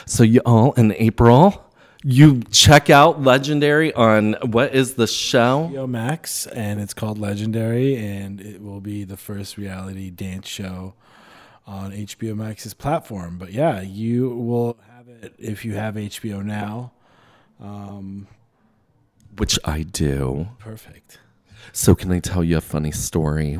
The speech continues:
Speaker 1: When I was, like, six, do you remember Star Search?
Speaker 2: Of course, yeah.
Speaker 1: So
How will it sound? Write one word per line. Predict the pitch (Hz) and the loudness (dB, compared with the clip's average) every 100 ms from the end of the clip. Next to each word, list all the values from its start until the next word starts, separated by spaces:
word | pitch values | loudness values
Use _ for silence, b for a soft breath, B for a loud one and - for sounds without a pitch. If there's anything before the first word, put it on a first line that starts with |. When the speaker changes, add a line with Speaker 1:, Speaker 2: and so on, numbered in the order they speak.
| - | -4
Speaker 1:
When | 92 | 0
I | 82 | 2
was, | 73 78 - | 2 0 0
like, | 78 69 | -2 -2
six, | - - 78 73 - - - - | -6 -2 -2 -4 -8 -12 -10 -6
do | - | 0
you | 90 | 2
remember | 82 82 80 | 2 0 0
Star | - - 85 78 | -4 0 2 2
Search? | 76 - 82 76 78 - - - _ _ _ _ - | 0 0 2 2 -2 -6 -10 -12 _ _ _ _ -8
Speaker 2:
Of | 113 107 - | -8 -8 -12
course, | 117 151 - - - | -10 -10 -10 -14 -16
yeah. | 120 - _ _ | -16 -18 _ _
Speaker 1:
So | - - 82 76 71 65 | -6 2 4 4 2 0